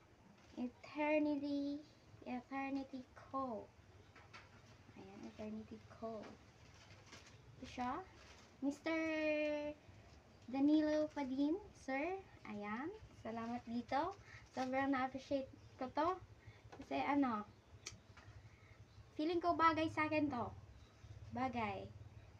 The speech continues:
Ayan. Yung color, bagay sa akin. <laughs> Yung color. Para makita ng ating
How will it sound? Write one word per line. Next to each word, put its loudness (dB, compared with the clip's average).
Ayan. -10
Yung 0
color, 4
bagay -2
sa -8
akin. -2
<laughs> -8
Yung 0
color. 12
Para 12
makita 12
ng 12
ating 0